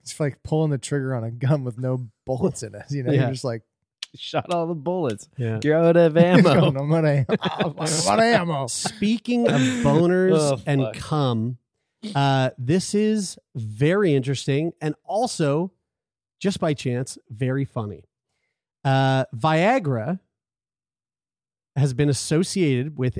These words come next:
Speaker 2: a reduction in Alzheimer's risk. In particular, sixty-nine percent reduction in Alzheimer's risk.
Speaker 1: No, stop that.
Speaker 2: Not even joking. Uh, so a
Speaker 3: Take,
Speaker 2: stu-
Speaker 3: just taking it?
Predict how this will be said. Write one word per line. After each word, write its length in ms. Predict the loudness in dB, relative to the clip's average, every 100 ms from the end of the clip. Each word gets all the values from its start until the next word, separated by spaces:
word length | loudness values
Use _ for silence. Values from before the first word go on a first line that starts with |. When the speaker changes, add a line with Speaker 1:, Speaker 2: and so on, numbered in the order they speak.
| -4
Speaker 2:
a 240 | -2 -2
reduction 500 | -4 -4 -2 -4 -2 -2
in 120 | 0
Alzheimer's 500 | -2 -2 -2 -2 -4
risk. 300 | -8 -14 -20 _ _ _ _ _ _ _ _ _ _
In 160 | -2 -2
particular, 680 | -2 -4 -4 0 0 -2 -4 _ _
sixty-nine 800 | -12 -4 -4 -2 0 2 2 2
percent 640 | 0 -2 -2 -2 -2 -8 _ _ -8
reduction 600 | -4 -4 -4 -4 -6 -6 _
in 80 | -6
Alzheimer's 460 | -6 -4 -2 0 2
risk. 140 | 2 2
Speaker 1:
No, 420 | 0 0 -2 -2
stop 320 | -2 -2 -2
that. 380 | -2 -4 -6 -10
Speaker 2:
Not 300 | -4 0 2
even 160 | 2 0
joking. 300 | 0 -4 -8 _ _ _
Uh, 180 | 0 0
so 140 | 4 4
a 40 |
Speaker 3:
Take, 100 | 4
Speaker 2:
stu- 80 | 4
Speaker 3:
just 260 | 2 0 -6
taking 420 | -4 -2 -4 -6
it? 220 | -6 -10